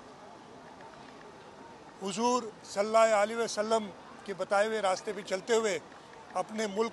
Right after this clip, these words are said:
को और मज़ीद मुस्तहकम करें और जो इंतशार फैलाने वाले हैं उनसे होशियार रहें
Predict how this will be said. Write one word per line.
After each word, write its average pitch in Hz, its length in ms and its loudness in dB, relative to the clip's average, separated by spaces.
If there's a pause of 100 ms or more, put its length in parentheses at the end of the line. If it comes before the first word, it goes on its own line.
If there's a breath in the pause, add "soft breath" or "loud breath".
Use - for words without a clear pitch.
को 220 220 4 (520)
और 208 260 6
मज़ीद 196 340 -6
मुस्तहकम 214 520 -2
करें 226 260 0 (1160)
और 196 160 6
जो 220 140 -2
इंतशार 220 480 4
फैलाने 196 400 2
वाले 220 300 4
हैं 185 220 -2 (1700)
उनसे 240 300 0
होशियार 226 460 8
रहें 262 280 2